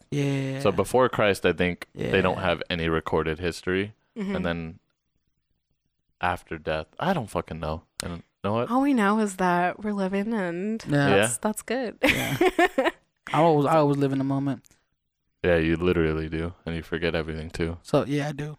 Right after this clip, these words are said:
Speaker 1: I have bad memory. I'll forget everything.
Speaker 3: Really?
Speaker 1: Yeah. P-,
Speaker 3: Damn.
Speaker 1: I th-, it might be, like, a hereditary thing, but
Speaker 2: Why, your dad does it?
Speaker 1: Nah.
Speaker 2: <laughs>
Speaker 1: But I'm saying maybe somebody before him.
Speaker 2: Oh yeah, yeah, true.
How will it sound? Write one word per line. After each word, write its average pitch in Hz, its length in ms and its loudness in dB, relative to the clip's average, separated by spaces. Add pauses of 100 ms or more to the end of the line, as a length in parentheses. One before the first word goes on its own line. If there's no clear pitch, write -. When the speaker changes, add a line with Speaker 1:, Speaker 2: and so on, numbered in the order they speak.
(160)
Speaker 1:
I 165 80 0
have 175 140 2
bad 151 180 4
memory. 135 300 0 (760)
I'll 143 120 2
forget 139 300 2
everything. 139 400 -2 (340)
Speaker 3:
Really? 190 380 -8
Speaker 1:
Yeah. 139 300 0 (480)
P-, 190 140 -2
Speaker 3:
Damn. 180 80 -2
Speaker 1:
I 165 120 2
th-, - 200 -6 (120)
it 180 100 6
might 226 180 4
be, 202 80 4
like, 156 200 4
a 143 360 4 (960)
hereditary 170 540 4
thing, 240 300 0 (500)
but 139 140 4
Speaker 2:
Why, 113 100 6
your 107 100 6
dad 107 220 4
does 147 160 2
it? 226 160 0 (760)
Speaker 1:
Nah. 147 320 0 (180)
Speaker 2:
<laughs> 160 100 4 (960)
Speaker 1:
But 156 60 4
I'm 147 120 4
saying 156 200 4
maybe 151 160 6
somebody 151 280 4
before 139 300 0
him. 156 160 4
Speaker 2:
Oh 104 100 6
yeah, 92 340 6
yeah, 92 80 6
true. 95 260 0